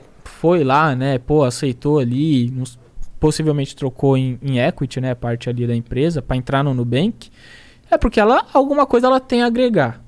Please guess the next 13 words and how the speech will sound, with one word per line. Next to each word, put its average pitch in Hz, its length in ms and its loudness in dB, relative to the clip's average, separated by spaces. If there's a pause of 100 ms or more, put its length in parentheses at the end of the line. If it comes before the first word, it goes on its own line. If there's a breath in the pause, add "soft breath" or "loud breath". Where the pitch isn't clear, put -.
(140)
Porque, 285 320 -4
convenhamos, 269 640 2
mano, 151 320 2 (800 soft breath)
nenhuma 254 440 4
empresa, 180 580 2 (280)
na 131 180 -2
minha 160 180 2
visão, 214 400 2 (160)
tá? 123 180 0
Nenhuma 143 320 0
empresa 175 640 0
iria 151 240 0
contratar 135 800 -6